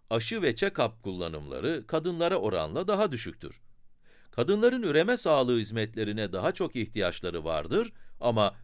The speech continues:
bazı politik durumlar ya da yerel kanunlar yüzünden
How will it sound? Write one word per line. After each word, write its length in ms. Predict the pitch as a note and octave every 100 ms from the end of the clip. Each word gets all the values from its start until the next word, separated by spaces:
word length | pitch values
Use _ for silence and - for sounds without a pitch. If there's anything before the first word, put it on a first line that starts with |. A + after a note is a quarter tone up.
| -
bazı 380 | B2+ G3 G#3+ G#3
politik 440 | B2 A2 G#2+ G3
durumlar 540 | - A#2+ G2 D2+ D#2+ A#2+
ya 240 | G#2+ A2
da 200 | A#2+ A2+ F#2
yerel 360 | F2+ F#2 F3+
kanunlar 600 | G3 G2 F#2 F#2+ F#2 C#3+
yüzünden 640 | F#3 A2 F2+ C#2 C2 G2+